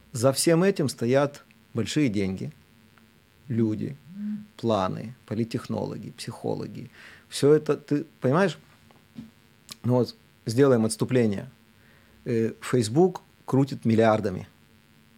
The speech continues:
Миллиардами. Э, там, YouTube, Google, э, Telegram и все остальные соцсети тоже. Там работает целая армия психологов, направленная на одну единственную цель.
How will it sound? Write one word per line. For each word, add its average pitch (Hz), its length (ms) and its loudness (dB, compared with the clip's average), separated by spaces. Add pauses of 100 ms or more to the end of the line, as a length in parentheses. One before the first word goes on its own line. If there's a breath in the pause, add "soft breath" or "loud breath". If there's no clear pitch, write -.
(100)
Миллиардами. 92 760 -4 (680 soft breath)
Э, - 440 -6 (140)
там, - 220 -14
YouTube, 151 600 2
Google, 135 600 4 (100)
э, 104 400 -6 (320)
Telegram 143 480 0
и - 20 -2
все - 160 0
остальные 123 320 0
соцсети 131 600 -2 (380)
тоже. 101 240 -4 (1600 soft breath)
Там 127 160 4
работает 120 480 2
целая 131 360 2 (120)
армия 117 460 4 (300)
психологов, 147 720 2 (880)
направленная 127 600 2
на 120 260 2
одну 135 580 6 (320)
единственную 123 840 -2
цель. 113 340 -6